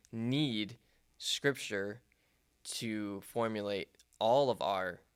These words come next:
theology from, really, but that we could get help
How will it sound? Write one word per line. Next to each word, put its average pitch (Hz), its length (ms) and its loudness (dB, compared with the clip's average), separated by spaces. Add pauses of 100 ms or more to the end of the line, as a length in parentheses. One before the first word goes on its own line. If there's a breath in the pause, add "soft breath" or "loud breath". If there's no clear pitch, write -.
(120)
theology 104 560 2
from, 87 420 -8
really, 90 440 -2 (320 loud breath)
but 110 180 6
that 98 160 2
we 101 400 -4
could 98 260 -6
get 101 260 0
help - 380 0